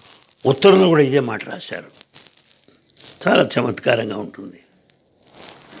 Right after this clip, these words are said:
ఈ మనలో ఉన్న గర్వాహంకారాలు ఎట్లా పోగొడతారో ఒక చిన్న ఉదాహరణ. ఒక ఆమె తాను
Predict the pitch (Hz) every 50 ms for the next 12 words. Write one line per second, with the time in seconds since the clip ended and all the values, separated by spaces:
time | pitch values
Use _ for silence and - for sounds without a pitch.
0 | - - - - - - - - - - - - - - - 160 170 160 151 143
1 | 147 185 190 202 208 202 196 196 185 156 143 120 135 151 185 196 196 156 160 170
2 | 160 143 175 165 160 156 147 143 143 131 - - - _ _ _ _ _ _ _
3 | _ _ _ _ _ 127 131 139 135 - 180 170 143 - - - 120 139 160 180
4 | 185 175 - - 165 165 147 143 139 131 117 - - - _ _ _ _ _ -
5 | 135 120 127 127 123 - 135 127 120 117 107 104 104 - _ _ _ _ _ -
6 | 104 104 95 110 101 92 - 85 85 82 - - - - _ _ _ _ _ _
7 | _ _ _ _ _ _ _ _ _ _ _ _ _ _ _ _ _ _ _ _
8 | _ _ _ _ _ _ _ _ _ - - - - - - - - - - -
9 | - - - _ _ - 185 170 - 185 196 196 196 190 180 180 196 190 190 180
10 | 175 165 143